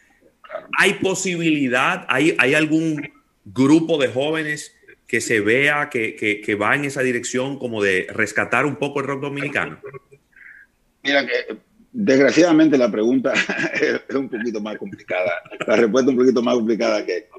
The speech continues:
Speaker 2: Mira, qué bueno que mencionaste lo de lo, lo del Rewind. Los productores de Rewind son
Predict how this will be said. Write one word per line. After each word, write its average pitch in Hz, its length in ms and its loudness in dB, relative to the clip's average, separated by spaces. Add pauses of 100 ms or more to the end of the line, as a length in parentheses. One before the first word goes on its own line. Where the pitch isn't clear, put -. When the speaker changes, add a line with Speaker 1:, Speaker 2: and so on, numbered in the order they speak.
(460)
Speaker 2:
Mira, 147 460 2 (120)
qué 147 100 -2
bueno 185 220 -2
que 180 120 -4 (160)
mencionaste 131 640 -4
lo 127 160 -2
de 113 100 -2
lo, 104 200 -4
lo 104 180 -6
del 98 160 -6
Rewind. 107 520 0 (1200)
Los 156 200 4
productores 190 600 6
de 226 100 4
Rewind 120 600 4 (140)
son 147 480 2